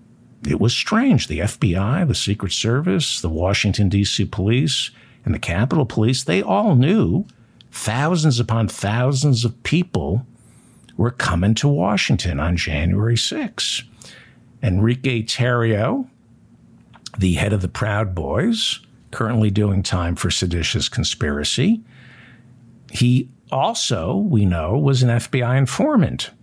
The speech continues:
as well as an informant most probably, uh, for the Washington, D C police. He told them,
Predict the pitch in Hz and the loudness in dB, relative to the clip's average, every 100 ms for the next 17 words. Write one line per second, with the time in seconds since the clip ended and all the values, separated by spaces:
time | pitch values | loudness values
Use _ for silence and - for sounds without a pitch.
0 | _ - - 101 110 110 117 107 104 95 | _ -6 -2 0 2 2 2 2 2 0
1 | - 143 160 147 143 120 120 - - 185 | 0 0 2 0 2 0 0 -4 -4 -2
2 | 220 175 104 85 82 165 202 - - - | 0 0 0 -2 0 2 0 -4 -20 -20
3 | - - - - - 113 - 123 113 113 | -20 -20 -20 -4 -2 -2 0 2 2 2
4 | - 104 110 104 107 104 - 123 113 127 | 0 2 2 4 2 2 2 2 2 2
5 | 165 247 - - - - - _ - - | 2 2 0 -2 -4 -6 -14 _ -20 -20
6 | - - - - 147 220 - 240 277 226 | -20 -20 -6 0 0 0 0 2 2 2
7 | 107 67 64 - | 0 -2 -10 -14